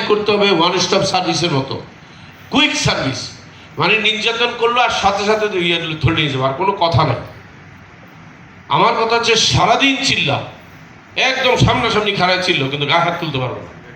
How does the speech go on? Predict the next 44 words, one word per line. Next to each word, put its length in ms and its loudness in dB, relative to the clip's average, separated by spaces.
দরকার 260 2
হলে 140 2
গালি 300 0
টালি 180 2
যা 260 2
পারো, 140 2
তার 220 0
চোদ্দ 200 0
গোষ্ঠী, 220 -4
তার 240 0
বাপ 240 2
মা 160 0
চোদ্দ 180 2
গোষ্ঠীর 280 4
গালি 200 0
দিয়ে 200 0
দাও, 100 -8
দিয়ে 180 0
শুয়ে 220 2
পড়ো, 160 -2
কিন্তু 240 -2
গায়ে 120 2
হাত 160 0
দিতে 160 -2
পারবো 180 0
না। 180 -8
কারণ 240 2
তুমি 280 4
বডি 240 2
কিনো 260 2
নাই, 180 2
কিন্তু 280 -2
তুমি 200 2
তার 200 2
সার্ভিস 640 0
ইয়ে 200 2
করছো, 280 -2
কন্ট্রাক্ট 420 -2
করছো। 260 -4
স্বামী 340 2
স্ত্রীর 280 0
কন্ট্রাক্ট 380 0
হচ্ছে 240 0
সার্ভিস, 600 -2